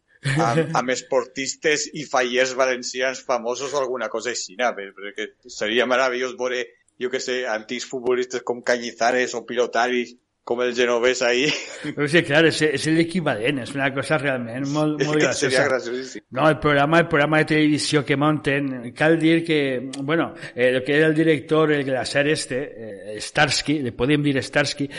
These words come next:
Speaker 3: és un tio que no tenia, eh, pràcticament experiència en dirigir cine. Era la primera pel·lícula que dirigia. I Arnold Schwarzenegger no podia en ell, perquè el tractava com un autèntic inútil. Arnold Schwarzenegger ho va passar fatal en el rodatge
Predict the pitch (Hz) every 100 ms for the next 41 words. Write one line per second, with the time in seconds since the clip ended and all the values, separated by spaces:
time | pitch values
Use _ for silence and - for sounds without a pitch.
0 | - - 131 165 151 147 151 165 147 151
1 | 147 139 139 156 165 110 110 107 113 _
2 | - 143 147 151 156 160 - 147 131 131
3 | 156 170 143 131 123 117 107 120 101 135
4 | 139 107 123 131 135 139 135 127 143 135
5 | 143 135 117 104 117 104 - - 127 135
6 | 143 143 151 - 143 143 151 135 151 151
7 | 151 131 135 113 110 131 117 - - -
8 | 113 117 120 - _ - 113 - 113 127
9 | 139 143 147 139 139 127 139 135 117 113
10 | 120 131 135 139 - 127 123 131 131 127
11 | 113 123 139 123 131 131 139 123 113 117
12 | -